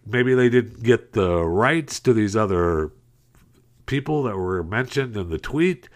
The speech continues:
But, I mean, the one guy, eh, according to the tweets, ends up in prison. So, I mean, what's he gonna say, no? Anyway, they changed the names. But it, it'll be fun to see if they follow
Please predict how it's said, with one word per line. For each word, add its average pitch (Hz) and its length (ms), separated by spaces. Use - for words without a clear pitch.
But, 101 220
I 101 80
mean, 104 160
the 104 100
one 135 300
guy, 113 380
eh, 120 680
according 123 420
to 113 80
the 101 140
tweets, 160 320
ends 113 260
up 143 140
in 160 120
prison. 151 480
So, 101 680
I 104 80
mean, 92 380
what's - 100
he 113 60
gonna 82 160
say, 87 200
no? 85 420
Anyway, 73 420
they 95 100
changed 92 300
the 82 60
names. 78 240
But 92 180
it, 101 260
it'll 110 140
be 104 160
fun 131 360
to 101 100
see 104 240
if - 100
they 92 160
follow 101 720